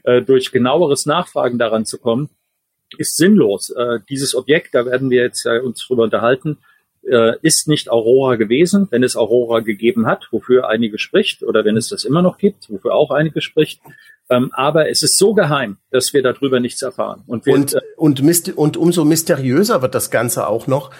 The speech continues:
Speaker 2: weil, ähm, der, ähm, äh, Historiker David Clark rausgefunden hat, er sagt das hier in seinem, ähm, Moment, ich finde es gleich.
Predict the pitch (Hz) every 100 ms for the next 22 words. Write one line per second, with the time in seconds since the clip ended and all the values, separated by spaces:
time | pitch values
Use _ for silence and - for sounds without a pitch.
0 | - - - - 120 139 151 135 127 127
1 | 131 127 - 120 131 120 117 113 113 104
2 | 113 107 107 107 104 101 98 95 - -
3 | _ _ _ _ - - - - 117 117
4 | - 160 175 170 139 127 123 117 120 135
5 | 147 123 - 120 151 175 - 117 208 -
6 | - - 123 90 95 120 - 120 117 104
7 | 131 151 107 131 156 120 - 113 113 147
8 | 120 110 113 117 117 113 110 - - _
9 | _ _ - 110 107 110 110 107 117 107
10 | 143 175 113 - 147 160 107 - 110 113
11 | 175 -